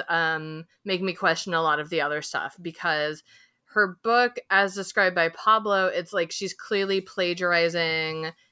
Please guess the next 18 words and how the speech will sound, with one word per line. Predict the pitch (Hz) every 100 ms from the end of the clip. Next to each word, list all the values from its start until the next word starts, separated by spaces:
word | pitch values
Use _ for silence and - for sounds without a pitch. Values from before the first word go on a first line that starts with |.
| _ -
it | 165 165 160 156 -
and | 170 165
it's | 156 156 -
the | 165
sci-fi | 151 - 160 160 160
thing | 156 160 151
and, | 151
like, | 156 143
she's | - 180 156
just | 170 151
copying | - 170 156 165 151
this | 147
other | 147 131
book. | 143 214 185 156 - - - _
But | 175 165
we | 190 277
read | 240 220
Modelland | 208 175 160 160 151